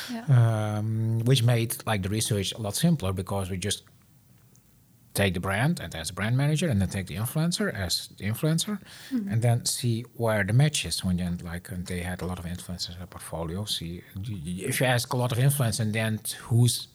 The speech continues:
Speaker 2: values match best with what the w-, brand would like to profile, uh, in terms of the new image.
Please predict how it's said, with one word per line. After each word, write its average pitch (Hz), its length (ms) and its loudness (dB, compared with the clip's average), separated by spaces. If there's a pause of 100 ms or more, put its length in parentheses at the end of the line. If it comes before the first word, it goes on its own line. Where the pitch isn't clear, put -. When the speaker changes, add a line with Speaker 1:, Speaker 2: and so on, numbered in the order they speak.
(160)
Speaker 2:
values 113 640 2
match 107 280 -2
best 110 300 -2
with 104 200 -6
what 107 120 -4
the 98 60 -6
w-, - 240 -10
brand 127 320 4
would 101 80 0
like 95 160 2
to - 80 -12
profile, 92 600 -2 (560)
uh, 123 80 2
in 98 60 0
terms 90 300 -4
of 82 60 -10
the 87 80 -8
new 90 260 -4
image. 87 380 -2